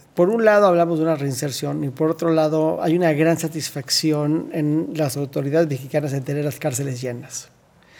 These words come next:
O sea, las cárceles, es sumamente ineficiente tener cárceles llenas, es caro, es malo, que, carcome la sociedad,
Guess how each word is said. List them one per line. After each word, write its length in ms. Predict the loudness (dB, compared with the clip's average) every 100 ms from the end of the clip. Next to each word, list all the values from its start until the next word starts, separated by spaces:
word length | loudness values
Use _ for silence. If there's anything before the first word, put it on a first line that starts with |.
| -20 _
O 20 |
sea, 140 | -4 -2
las 160 | 0
cárceles, 560 | 2 2 2 2 0 0
es 400 | -4 0 0 0 0
sumamente 340 | 2 4 2
ineficiente 560 | 0 0 4 4 6 4
tener 200 | 2 2
cárceles 340 | 2 0 0
llenas, 260 | 0 0 -2
es 220 | -2 -6 -6 2
caro, 400 | 4 4 4 2
es 160 | 0
malo, 400 | 0 2 4 2 -2 -14 -16 -18 -20 -6
que, 300 | -2 -2 -4
carcome 380 | -2 0 2 2
la 100 | 2
sociedad, 540 | -2 -4 0 0 0